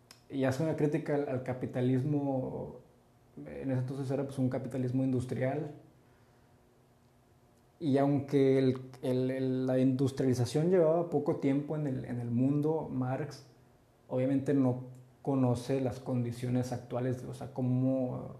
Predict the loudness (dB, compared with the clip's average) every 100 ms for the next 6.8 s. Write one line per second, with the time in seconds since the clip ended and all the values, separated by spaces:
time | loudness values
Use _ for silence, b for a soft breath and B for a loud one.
0 | -12 -10 -8 -8 -6 -6 -4 -4 -4 -4
1 | -6 -4 -6 -6 0 2 2 2 0 0
2 | -2 -2 -10 -20 -10 -2 0 2 0 0
3 | 0 0 -2 -6 B B B B B B
4 | _ _ _ _ _ _ _ _ _ _
5 | -2 2 2 2 0 0 0 -4 -2 -2
6 | 0 -2 -4 -2 0 0 -2